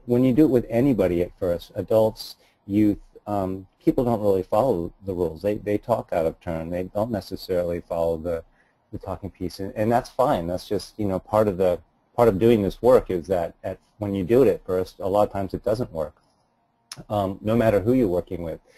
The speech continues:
But anybody that gets used to the process, that understands it, that feels empowered by it,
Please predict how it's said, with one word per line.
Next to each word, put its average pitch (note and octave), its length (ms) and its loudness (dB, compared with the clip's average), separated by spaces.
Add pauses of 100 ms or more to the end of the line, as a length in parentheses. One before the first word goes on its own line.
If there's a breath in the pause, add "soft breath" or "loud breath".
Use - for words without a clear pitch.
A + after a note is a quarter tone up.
(340 soft breath)
But G#2 260 0
anybody G#2+ 520 2
that F#2 160 -4
gets F2+ 280 -6
used G#2 220 -2
to A2 60 -6
the G2 100 -4
process, F2 640 -4
that F2+ 140 -6
understands F#2+ 640 -6
it, F#2+ 180 -4
that F#2 160 -6
feels F#2+ 200 -2
empowered F#2 400 -2
by E2+ 180 0 (120)
it, E2 80 -6